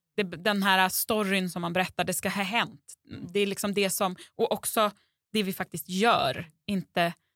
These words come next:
det vi pratar om. Utan se till att vara, eh, göra. Eh,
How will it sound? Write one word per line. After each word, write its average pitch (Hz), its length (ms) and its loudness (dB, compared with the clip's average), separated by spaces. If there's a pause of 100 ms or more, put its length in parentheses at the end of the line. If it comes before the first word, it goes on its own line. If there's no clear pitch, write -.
(160)
det 190 100 0
vi 165 100 0
pratar 170 480 0
om. - 200 -6 (200)
Utan 165 480 -4 (540)
se 202 80 -4
till 277 360 4
att 202 100 2 (180)
vara, 208 380 4 (320)
eh, 165 640 0 (260)
göra. 180 580 2 (640)
Eh, - 400 -20